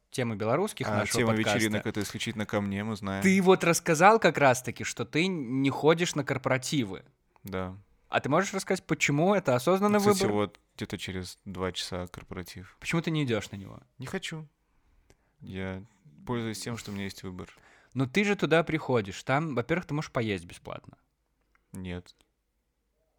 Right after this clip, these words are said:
Speaker 1: М.
Speaker 2: Мы платим за корпоратив.
Speaker 1: <laughs> Ну окей.
Speaker 2: Я понимаю, что
Speaker 1: Окей.
Speaker 2: так. Я увидел ли-, выражение лица Антона, я поясню, дорогие друзья. Возможно, кто-то из вас этим будет шокирован, но не все, во всех организациях корпоративы бесплатные.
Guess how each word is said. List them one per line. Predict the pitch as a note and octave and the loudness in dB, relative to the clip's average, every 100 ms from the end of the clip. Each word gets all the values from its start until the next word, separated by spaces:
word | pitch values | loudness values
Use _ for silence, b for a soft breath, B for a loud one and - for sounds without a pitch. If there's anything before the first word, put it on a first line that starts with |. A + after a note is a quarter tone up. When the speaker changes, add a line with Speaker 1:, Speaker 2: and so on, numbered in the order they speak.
| _ | _
Speaker 1:
М. | B2+ D2 E2 A#1+ | -20 -18 -20 -12
Speaker 2:
Мы | G2 G2 | -8 -8
платим | F2+ F2+ - F2 | -6 -8 -8 -12
за | F2 | -14
корпоратив. | - - D#3+ D#3+ - - - - | -14 -4 0 0 0 2 2 4
Speaker 1:
<laughs> | A#3+ - A#3 A3+ - - - - | 4 4 2 0 2 4 2 4
Ну | F#3+ | 6
окей. | F#3 F3 A#2+ | 6 8 12
Speaker 2:
Я | C3+ | 12
понимаю, | C3+ C3+ C3 B2+ B2+ | 12 8 10 10 10
что | - - | 6 4
Speaker 1:
Окей. | A#2+ A2 G2+ | 10 10 10
Speaker 2:
так. | B2 | 6
Я | A2+ G#2 A2 A2 | 4 8 10 10
увидел | A2 G#2 | 6 4
ли-, | A2 G#2 | 2 2
выражение | A2+ G#2 A2 A2 | 0 0 2 0
лица | G#2 A2+ | 2 2
Антона, | A2 A#2 A#2+ | 2 0 2
я | G#2 F#2+ | 2 2
поясню, | G2+ F#2+ A2 G#2+ A2 | 0 -2 -2 0 2
дорогие | G2+ G2 G2 | 2 0 0
друзья. | G#2 F#2+ A#2 B2 | 0 2 4 4
Возможно, | G#2+ G2+ - | 2 -2 -4
кто-то | - B2+ D3 D#3+ | 0 4 6 4
из | C#3+ | 4
вас | B2 B2+ B2+ | 6 6 4
этим | A2+ A2 G2 | 0 -2 0
будет | G2+ G#2 | 0 0
шокирован, | G#2+ - G#2+ G#2 G2+ | -2 -2 0 0 0
но | G2 G#2+ | 0 0
не | A#2 | 0
все, | A2 - A2+ G#2 | -2 -2 2 2
во | |
всех | G#2 - B2 C3 | 2 0 0 0
организациях | A#2+ B2 A#2 A#2+ A#2 A#2 | -2 0 0 2 0 -2
корпоративы | - G#2 F#2+ F2+ F#2+ F#2 F#2 | -6 -4 -2 -2 -2 -2 -2
бесплатные. | F#2 - F#2+ F#2 - F#2+ | -4 -4 -2 -2 -4 -14